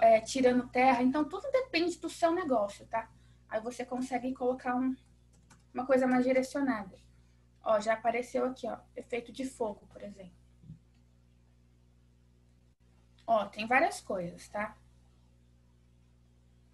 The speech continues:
O importante é vocês buscarem sempre um vídeo que não tenha nada escrita. É somente o efeito passando. Então, assim, tem alguns vídeos aqui que, no caso, não dariam.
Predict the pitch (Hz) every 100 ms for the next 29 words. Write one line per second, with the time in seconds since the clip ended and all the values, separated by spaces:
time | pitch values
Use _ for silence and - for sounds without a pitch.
0 | _ - 262 269 285 277 330 359 339 311
1 | 311 277 254 269 - 269 269 277 311 330
2 | 370 392 302 269 285 285 - 285 311 330
3 | 302 294 294 294 302 339 - 262 254 -
4 | - - - 226 - 269 269 294 277 294
5 | 330 - 339 - 269 320 330 294 277 269
6 | - 302 - 247 190 - - 240 262 254
7 | - - - - _ 240 240 247 254 226
8 | 233 226 240 247 254 285 285 277 254 262
9 | 277 285 320 320 294 254